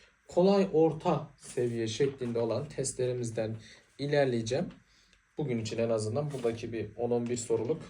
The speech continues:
e, işlem yeteneğiyle alakalı bir kolay orta seviyesinde bir test, e,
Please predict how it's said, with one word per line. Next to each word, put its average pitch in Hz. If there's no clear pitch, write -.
e, -
işlem -
yeteneğiyle 120
alakalı 107
bir 104
kolay 123
orta 113
seviyesinde 110
bir 107
test, -
e, -